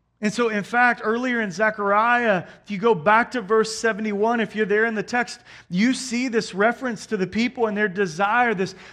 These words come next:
th-, this plea for national Israel, for, for their,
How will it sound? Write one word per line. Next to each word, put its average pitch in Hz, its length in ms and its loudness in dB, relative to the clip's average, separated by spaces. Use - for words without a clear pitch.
th-, 214 160 4
this 190 280 -2
plea 247 760 -2
for 202 160 -4
national 226 680 0
Israel, 220 600 2
for, 220 200 2
for - 140 -6
their, 202 220 2